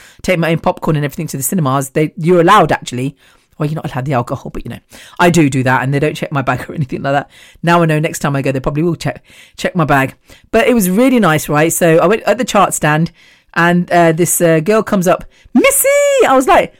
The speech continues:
"Hi." I didn't know who she was. And, uh, she goes, "I'm Pammy, Pammy."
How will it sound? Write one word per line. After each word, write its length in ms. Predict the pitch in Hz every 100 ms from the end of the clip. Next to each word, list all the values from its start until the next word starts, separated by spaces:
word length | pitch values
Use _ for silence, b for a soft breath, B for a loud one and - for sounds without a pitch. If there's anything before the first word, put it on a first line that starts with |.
| b
"Hi." 560 | 233 370 381 359 359 - b b
I 60 |
didn't 140 | 180 151
know 60 |
who 60 | 135
she 120 | -
was. 200 | 160 196 - B B
And, 280 | 160 160 160
uh, 120 | 165
she 100 | -
goes, 140 | - 254
"I'm 140 | 254
Pammy, 400 | - 370 415 202
Pammy." 460 | - 403 440 143